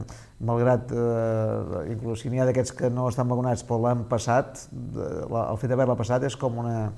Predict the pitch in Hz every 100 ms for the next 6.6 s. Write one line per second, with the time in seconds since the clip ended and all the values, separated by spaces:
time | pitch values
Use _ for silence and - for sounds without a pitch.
0 | - - - - 117 110 117 110 120 117
1 | 110 107 107 104 101 101 - - - 117
2 | 110 110 107 110 107 98 101 90 131 110
3 | 107 117 104 104 107 101 98 98 98 -
4 | - - - - - 135 139 82 98 101
5 | 98 95 98 120 139 143 151 123 117 110
6 | 107 101 101 95 139